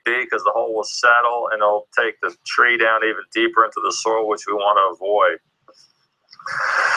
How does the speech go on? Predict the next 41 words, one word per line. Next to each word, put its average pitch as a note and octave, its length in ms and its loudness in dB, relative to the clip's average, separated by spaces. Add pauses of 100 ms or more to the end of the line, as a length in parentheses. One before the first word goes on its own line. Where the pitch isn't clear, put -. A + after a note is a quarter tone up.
(640)
So B2 320 4
we've A#2 200 0
discussed D3+ 460 4
the D3 80 6
roots. D3 320 4
Now C#3 100 6 (100)
we're C#3 140 4
gonna C3+ 140 4
move C3 160 0
to - 140 0
proper C3 520 4
planting B2 540 0
depth. A#2+ 440 2 (1400)
This D3 260 0 (200)
floral D#3+ 480 2
tape B2+ 300 0
here, B2 160 4
this A#2+ 240 -2
green C#3+ 400 -2
tape, C3+ 360 0
is A#2 140 -4
showing B2+ 320 2
where A#2+ 160 2
the A2 160 0
graft A#2+ 560 2
of A2 80 -6
the A2 100 -2
tree B2 280 0
was A#2 280 -6
made. A#2 360 0 (260)
Uh, G2 200 0
there's G2+ 220 -4
two C3+ 240 -6
parts C3 420 2
to B2 100 0
a A2 160 0
bare A#2+ 240 4
root B2 200 0
tree. B2+ 200 0
There's A2+ 220 0
the, F2 240 0